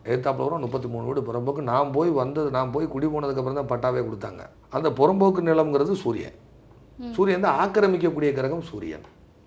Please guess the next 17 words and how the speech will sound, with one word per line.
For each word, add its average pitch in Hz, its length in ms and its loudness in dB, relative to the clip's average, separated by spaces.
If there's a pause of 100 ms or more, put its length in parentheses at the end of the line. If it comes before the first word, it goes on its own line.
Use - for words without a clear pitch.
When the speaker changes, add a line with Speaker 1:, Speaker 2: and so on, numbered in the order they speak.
(160)
Speaker 1:
சூரியனை 202 400 -4
எங்கேயாவது 175 300 0
நீங்க 151 120 0
தடுக்க 160 220 4
முடியுமா? 127 440 -2 (120)
Speaker 2:
ம். 180 80 -12
Speaker 1:
சூரிய 170 300 2
ஒளி 151 220 6
எங்கேயாவது 151 420 2
யாராவது 147 220 2
தடுக்க 139 240 4
சொல்லுங்க. 135 320 -2 (920)
ஆக்கிரமிச்சு 170 480 2
உள்ளனுடைய 156 420 6
ரேஷியோ 151 300 8
உள்ள 139 380 4
வந்துரும், 123 260 -4